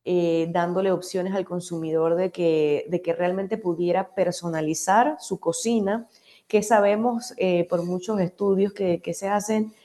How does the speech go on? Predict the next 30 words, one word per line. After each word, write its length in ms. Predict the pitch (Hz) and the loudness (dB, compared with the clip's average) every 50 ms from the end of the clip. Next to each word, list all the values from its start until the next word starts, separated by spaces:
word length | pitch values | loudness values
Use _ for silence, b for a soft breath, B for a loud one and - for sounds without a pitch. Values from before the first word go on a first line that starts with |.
| b b b b b b b _ | b b b b b b b _
eh, 500 | - 196 196 190 190 190 185 190 196 190 - - _ | 6 8 8 10 10 8 6 6 2 0 -4 -10 _
que 180 | - 220 208 214 | 4 6 6 8
es 80 | 226 | 8
el 120 | 247 247 240 | 8 8 8
centro 340 | - 247 233 233 233 226 220 | 6 4 4 6 6 6 6
del 140 | 208 190 175 | 8 10 12
hogar. 540 | 165 165 156 143 135 139 - - - - _ _ _ _ - | 12 12 12 10 8 6 0 -6 -12 -18 _ _ _ _ 4
Y 120 | 208 208 | 8 8
ahorita 400 | 202 196 196 196 233 254 - 285 | 10 10 8 8 6 4 4 4
vemos 280 | 269 262 254 254 254 254 | 4 4 4 2 2 2
también 460 | - 220 208 208 214 226 233 240 - - - | 0 0 2 2 2 2 2 0 -2 -2 -2
un, 500 | 214 214 220 220 226 226 233 233 233 233 - | 0 0 2 2 2 2 2 2 0 -2 -4
una, 720 | - 214 220 220 220 226 226 220 220 214 208 202 190 - | -4 -4 -2 0 2 2 2 4 2 2 2 0 0 0
un 240 | - 226 226 220 220 | 0 -2 -2 -2 0
trend, 440 | - 240 233 240 247 262 269 277 - - b b b b b b b b b b _ | 2 2 2 4 2 2 0 0 -4 -12 b b b b b b b b b b _
eh, 640 | - 196 202 196 196 196 190 190 185 170 - - - - | 4 6 6 8 6 6 6 6 4 4 2 -2 -4 0
donde 460 | 190 202 196 190 185 175 190 185 190 | 2 2 2 2 2 4 4 4 4
es, 220 | 185 185 - - | 2 0 -4 -2
está 300 | - 180 175 - - 214 | -2 -2 -4 0 0 0
mucho 320 | 208 208 220 220 220 233 214 | 2 2 0 0 0 -2 -2
más 180 | 202 214 214 | -2 0 2
el 120 | 220 220 214 | 2 2 2
tipo 240 | 220 196 214 220 220 | 2 0 4 4 4
de 80 | 220 | 4
cocinas 360 | 220 185 170 - 208 208 196 | 2 -2 -4 -2 -2 0 2
abiertas. 640 | 185 175 170 185 202 202 185 165 170 - - 160 160 - _ _ _ _ _ _ _ _ | 4 6 6 8 8 8 8 6 4 -2 -6 -8 -8 -10 _ _ _ _ _ _ _ _
Eso 160 | 180 190 196 | 0 0 4
quiere 180 | 180 202 196 208 | 4 4 6 6
decir 400 | 202 196 196 214 233 254 330 - | 4 4 4 4 4 4 4 2
que, 400 | - 233 233 254 - - - | 2 2 2 2 0 0 -4